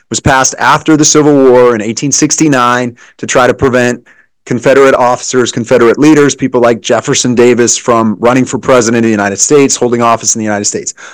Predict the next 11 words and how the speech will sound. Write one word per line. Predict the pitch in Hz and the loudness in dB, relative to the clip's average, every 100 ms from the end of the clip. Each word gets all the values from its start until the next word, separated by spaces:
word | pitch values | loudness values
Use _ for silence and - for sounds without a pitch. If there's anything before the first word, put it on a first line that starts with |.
| - | -10
Well, | - 139 | 0 2
what | 185 | 2
happened | 202 208 175 | 0 2 2
is | 147 123 - - - | 2 0 -4 -14 -8
Colorado | - 175 185 156 147 | 0 2 4 4 2
held | 143 147 143 135 131 123 131 | 2 4 4 2 0 -6 -4
this, | 143 143 - | -2 -2 -2
I | |
mean, | 135 135 | 0 2
this | 135 175 | 0 0
is | 170 | -2